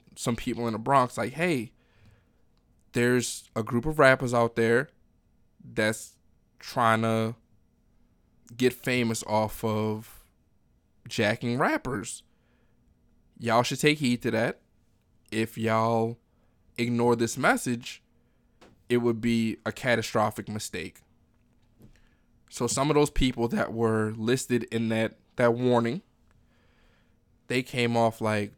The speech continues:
"Dog, you know, if you needed help to kinda get to these people, you shoulda did that private. The way you did it was wrong.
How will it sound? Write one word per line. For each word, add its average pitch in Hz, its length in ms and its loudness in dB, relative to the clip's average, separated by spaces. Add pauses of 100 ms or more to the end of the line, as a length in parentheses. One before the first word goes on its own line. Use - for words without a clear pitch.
"Dog, 107 400 0 (340)
you 113 140 -4
know, 101 240 0
if - 140 -10
you 117 100 -2
needed 110 280 -4
help 120 300 0
to 107 80 -6
kinda 107 380 -4
get 131 260 -4
to 156 80 -4
these 147 200 -8
people, 131 640 -4 (220)
you 120 100 -6
shoulda 113 260 -4
did 107 120 -10
that 87 180 -8
private. 131 440 2
The 113 80 -2
way 110 100 -2
you 123 140 -6
did 120 160 -2
it 92 100 -4
was 85 180 -10
wrong. 170 540 2